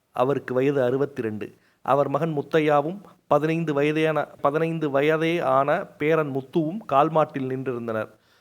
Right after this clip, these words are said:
முத்து பட்டக்காரர்கள் எல்லோரது பெயரும் பாலமுகொண்ட முத்தையாதான். தொன்று தொட்டு அப்படித்தான் வருகிறது. சிதை எரிந்து கொண்டிருந்தது. விஸ்வநாதன் மனம் கலங்கினான். அவனை தூக்கி வளர்த்தவர்,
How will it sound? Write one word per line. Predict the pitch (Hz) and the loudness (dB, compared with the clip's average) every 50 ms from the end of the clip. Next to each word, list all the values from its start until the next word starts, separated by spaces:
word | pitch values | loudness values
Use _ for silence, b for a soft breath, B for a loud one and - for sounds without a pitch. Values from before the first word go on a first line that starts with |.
| _ _ _ | _ _ _
முத்து | - 165 165 - - | -4 -4 -4 -2 0
பட்டக்காரர்கள் | 196 - 180 - 180 175 170 160 156 151 143 135 135 139 135 | 0 2 2 2 0 0 2 2 2 2 2 0 -2 -2 0
எல்லோரது | 139 143 151 165 170 165 160 143 143 | 0 0 2 2 4 4 4 2 0
பெயரும் | 143 147 147 160 170 170 156 | 0 0 0 2 0 0 2
பாலமுகொண்ட | 151 147 156 160 160 156 143 147 139 135 135 | 2 4 4 4 4 2 0 0 -2 -2 -2
முத்தையாதான். | 131 135 - - 143 139 139 135 123 127 127 123 - - - | -4 -4 -2 -2 0 2 2 2 2 0 -2 -4 -6 -8 -8
தொன்று | - 156 160 160 165 | -6 -6 -4 -4 -6
தொட்டு | 160 156 156 - 170 170 - - - | -6 -6 -6 -8 -10 -12 -12 -12 -12
அப்படித்தான் | - 139 - 151 151 139 143 - 151 151 147 | -14 -10 -8 -8 -10 -8 -6 -4 -4 -4 -4
வருகிறது. | 127 123 131 117 127 110 104 101 104 - | -4 -6 -6 -8 -8 -10 -10 -12 -14 -10
சிதை | - - 208 196 220 214 | -6 -2 4 4 6 8
எரிந்து | 185 175 190 185 175 170 170 | 8 8 6 6 2 2 0
கொண்டிருந்தது. | 160 156 151 147 139 131 123 123 123 147 170 | 0 0 2 2 0 0 0 -2 -2 -2 -2
விஸ்வநாதன் | - 151 - 180 185 180 170 160 139 135 131 | -4 -4 -2 0 4 6 6 6 6 4 2
மனம் | 131 135 156 165 165 | 0 0 2 2 2
கலங்கினான். | 156 151 147 135 127 123 117 110 98 - - | 2 0 0 -2 -2 -2 -2 -2 -2 -4 -2
அவனை | - 127 131 131 127 - - | -2 0 0 0 -2 -4 -4
தூக்கி | - 185 180 - - 147 | -4 -4 -4 -2 0 2
வளர்த்தவர், | 135 135 143 143 - - 139 123 117 | 4 4 4 4 4 2 2 2 0